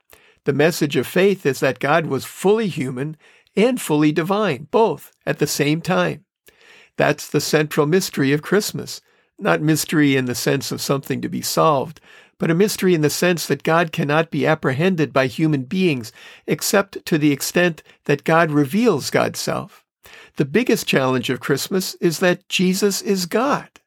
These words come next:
The Greeks, the non-believers, were deeply offended by this whole picture.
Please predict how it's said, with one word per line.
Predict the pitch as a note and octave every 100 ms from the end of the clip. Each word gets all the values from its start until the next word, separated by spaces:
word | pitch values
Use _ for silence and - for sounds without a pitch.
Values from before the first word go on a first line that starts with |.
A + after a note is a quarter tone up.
| _ _ _ - _ _ _ -
The | C#3+
Greeks, | C#3+ D3 F#3+ F#3+ - - -
the | C3
non-believers, | C3+ C#3+ C#3+ C#3 D3+ D#3 E3 E3 - - - - _
were | - A2+
deeply | D3+ F3 - E3
offended | D3+ - G3 F#3+ B2+
by | G#2+ B2+
this | C3 D3+
whole | - G3 G3
picture. | A3+ C4 - - -